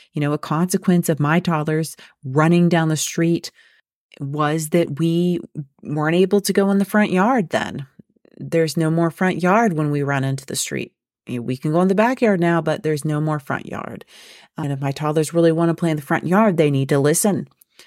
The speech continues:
They, they definitely need to listen and stay safe and stay out of the street. Something else is kind of interesting is my toddlers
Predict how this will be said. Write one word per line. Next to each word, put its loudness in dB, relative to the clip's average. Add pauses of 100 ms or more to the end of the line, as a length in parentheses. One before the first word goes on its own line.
(140)
They, -2
they 2
definitely 0
need 0
to 0
listen 0
and -2
stay -2
safe 0
and -2
stay -2
out 0
of 0
the -4
street. -8 (420)
Something 4
else 2
is -4
kind 0
of -2
interesting -4
is -4 (640)
my 2
toddlers 0